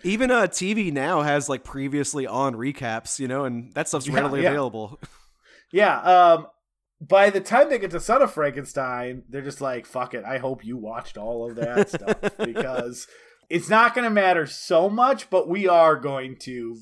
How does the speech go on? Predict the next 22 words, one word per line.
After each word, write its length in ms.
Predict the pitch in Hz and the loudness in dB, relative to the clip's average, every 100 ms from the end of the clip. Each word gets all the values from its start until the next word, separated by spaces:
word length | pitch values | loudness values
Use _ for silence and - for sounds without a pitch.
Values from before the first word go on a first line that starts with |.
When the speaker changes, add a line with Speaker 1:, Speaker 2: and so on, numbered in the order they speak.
| 110 | -8
Speaker 2:
very 360 | 139 135 135 | -6 -4 -8
closely 440 | 123 131 117 - 110 | -8 -8 -10 -10 -8
follow 360 | 127 110 107 | -6 -6 -8
the 160 | 104 104 | -12 -12
end 220 | 110 107 | -12 -14
of 80 | 101 | -14
the 80 | 98 | -16
last 380 | 101 95 82 - | -16 -16 -18 -20
movie. 360 | 78 _ _ _ _ _ | -20 _ _ _ _ _
Speaker 1:
Well, 100 | 220 | 4
I 40 | 262 | 6
also 240 | 320 285 | 4 4
think 220 | 247 214 | 0 2
that 180 | 190 190 | 4 4
late 240 | 160 180 165 | 2 0 0
in 100 | 165 | -2
the 120 | 143 | -2
series, 800 | - - 185 185 151 143 135 131 | -4 -4 -2 -2 -2 -2 -4 -4
like, 420 | 135 135 120 - _ _ _ _ _ _ _ _ _ | -4 -4 -6 -14 _ _ _ _ _ _ _ _ _
these 220 | 214 285 | -6 -2
movies 340 | 262 233 196 | -2 -2 0
are 220 | 180 160 | 2 0